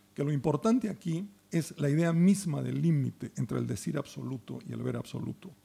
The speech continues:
y su esencial repulsión mutua.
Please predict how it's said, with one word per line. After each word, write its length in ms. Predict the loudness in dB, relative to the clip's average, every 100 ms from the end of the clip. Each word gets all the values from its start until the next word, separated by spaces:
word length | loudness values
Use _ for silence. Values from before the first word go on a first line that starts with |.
| _ _ _ _ _ _ _ -8
y 100 | -8
su 180 | -2 -4
esencial 680 | -2 -4 -4 2 2 2 -2
repulsión 880 | -8 -6 -2 -2 0 0 0 -2 -10
mutua. 360 | -8 -10 -12 -20